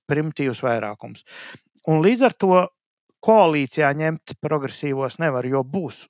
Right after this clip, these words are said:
uzreiz koalīcijas līgums, kas paredz, ka drīkst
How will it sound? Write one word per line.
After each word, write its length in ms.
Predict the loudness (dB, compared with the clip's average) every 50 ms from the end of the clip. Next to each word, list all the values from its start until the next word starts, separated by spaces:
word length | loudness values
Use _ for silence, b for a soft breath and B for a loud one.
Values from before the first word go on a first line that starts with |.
| _ _
uzreiz 1000 | -4 -2 -2 -2 -4 -4 -6 -8 -6 -2 -2 0 0 0 -2 -2 -4 -8 -12 -18 _ b b b b b b b b b b b _ _ 0
koalīcijas 640 | 2 2 4 2 0 -2 -4 -6 -6 -8 -8 -6 -4
līgums, 380 | -4 -4 -4 -4 -6 -10 -10 -8
kas 200 | -8 -8 -8 -6 0
paredz, 460 | 2 2 4 4 2 0 -2 -4 -6 -6
ka 80 | -6
drīkst 560 | -4 -2 -2 -2 -4 -4 -8 -14 -20 -20 -20